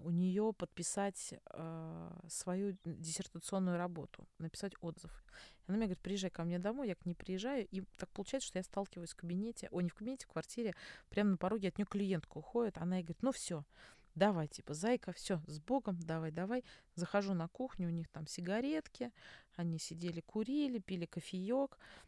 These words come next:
Она так сигареткой затягивается, кофеек попивает. Ну, понимаете, да? Нальют чайку. Но только я хочу сразу сказать, что с такими людьми ты будешь стоять на месте.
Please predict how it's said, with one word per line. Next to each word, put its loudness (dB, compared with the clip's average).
Она 0
так -8
сигареткой -4
затягивается, 0
кофеек -6
попивает. -2
Ну, 0
понимаете, -2
да? -4
Нальют 0
чайку. -6
Но 0
только 2
я 4
хочу -6
сразу -2
сказать, -6
что -8
с -10
такими -2
людьми 0
ты -6
будешь -2
стоять -2
на -2
месте. -6